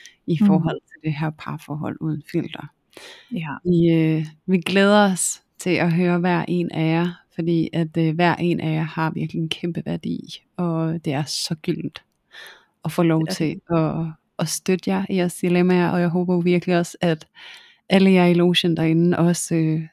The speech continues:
Speaker 1: bare tager fra og byder ind og melder ind i forhold til de dilemmaer, vi vender her i podcasten, er det jo også en
Speaker 2: Mm.
Speaker 1: kæmpe invitation til at tale videre om det, men i logen, så den lytter,
Speaker 2: Ja.
Speaker 1: der har sendt det ind, også kan få yderligere sparring der. Det ville jo
Speaker 2: Ja.
Speaker 1: bare være smukt.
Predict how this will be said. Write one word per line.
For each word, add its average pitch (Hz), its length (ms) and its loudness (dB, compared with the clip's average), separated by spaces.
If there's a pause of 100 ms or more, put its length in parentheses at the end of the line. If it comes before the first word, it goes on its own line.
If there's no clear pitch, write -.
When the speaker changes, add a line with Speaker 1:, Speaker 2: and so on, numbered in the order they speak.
(140)
Speaker 1:
bare 160 160 0
tager 170 180 -6
fra 196 560 0
og 175 100 0
byder 180 340 0
ind 180 460 0
og 165 100 0
melder 170 300 2
ind 175 260 0
i 170 120 -2
forhold 170 240 -2
til 165 180 -4
de 170 80 0
dilemmaer, 165 460 0
vi 160 120 0
vender 165 200 0
her 165 100 0
i 156 40 -4
podcasten, 165 600 -6 (560)
er 180 80 0
det 160 80 2
jo 175 100 2
også 214 180 4
en - 20 0
Speaker 2:
Mm. 160 60 -2
Speaker 1:
kæmpe 156 180 -4 (140)
invitation 156 500 -4
til 160 300 -6
at 156 120 -6
tale 160 280 -2
videre 170 240 2
om 160 180 -2
det, 156 100 0
men 156 160 0
i 170 80 -2
logen, 190 500 -2 (500)
så - 140 -6
den 180 220 4
lytter, 170 260 2
Speaker 2:
Ja. 180 40 0
Speaker 1:
der - 80 -8
har - 240 -12
sendt 165 120 -4
det 160 80 -4
ind, 165 220 -2
også 175 340 -4
kan 165 240 -2 (140)
få 160 180 -4
yderligere 160 400 -4
sparring 151 400 -8
der. 156 260 -12 (480)
Det 185 80 -2
ville 160 120 0
jo 151 120 -2
Speaker 2:
Ja. 175 100 -4
Speaker 1:
bare - 120 -10
være - 80 -12
smukt. - 340 -20